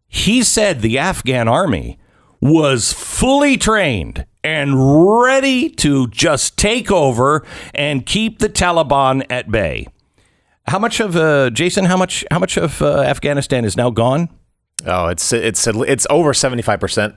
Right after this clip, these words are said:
Speaker 2: right now. It's
Speaker 1: Oh.
Speaker 2: pretty much the whole country.
Speaker 1: So they're doing a really good job.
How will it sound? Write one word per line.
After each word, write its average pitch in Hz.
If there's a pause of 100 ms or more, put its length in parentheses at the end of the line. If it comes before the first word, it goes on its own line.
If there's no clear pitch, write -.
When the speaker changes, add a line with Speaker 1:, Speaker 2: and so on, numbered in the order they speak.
Speaker 2:
right 87
now. 85
It's -
Speaker 1:
Oh. 170
Speaker 2:
pretty 110
much 90
the 90
whole 90
country. -
Speaker 1:
So 156
they're 131
doing 143
a 110
really 117
good 101
job. 135